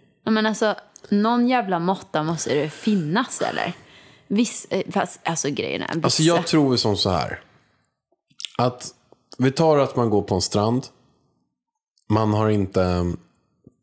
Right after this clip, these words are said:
Speaker 2: onanerat eller haft någon typ av sexuell, eh, sexuell grej på ett tag.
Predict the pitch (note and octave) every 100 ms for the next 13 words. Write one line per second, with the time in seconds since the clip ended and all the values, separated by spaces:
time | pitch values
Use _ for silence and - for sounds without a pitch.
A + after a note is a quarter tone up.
0 | _ _ - - - G2+ F#2+ F#2 F#2+ G2+
1 | - - _ _ - G2+ F#2 F2+ F2+ F#2
2 | - G2 G2 G2+ F2+ - F#2 - F2+ -
3 | F2+ F2 E2+ E2+ F#2 G#2+ _ _ _ _
4 | _ _ _ _ - - G2+ - F2+ F2+
5 | F2+ G2 B2 - _ - - - - F#2
6 | F2+ - G2+ F2+ -